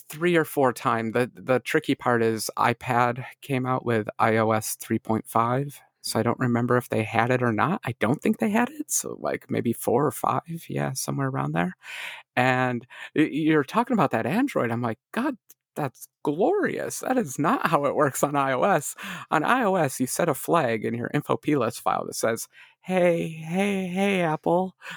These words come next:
um, I would like to do a little background fetching." It's just, just me, just doing a little fetching.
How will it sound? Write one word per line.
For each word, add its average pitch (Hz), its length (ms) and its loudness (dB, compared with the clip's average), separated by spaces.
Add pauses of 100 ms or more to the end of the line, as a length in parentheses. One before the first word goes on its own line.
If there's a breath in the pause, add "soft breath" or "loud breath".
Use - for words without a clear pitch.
(200 loud breath)
um, 156 400 0 (100)
I 160 140 2
would 185 160 -2
like 185 160 2
to 190 80 -4
do 175 160 0
a - 20 0
little 170 240 0
background 139 540 0
fetching." 160 480 -2 (320)
It's - 120 -10
just, - 280 -4
just - 200 -2
me, 180 360 0
just - 180 -8
doing 180 140 2
a 175 40 2
little 190 180 4
fetching. 160 440 -2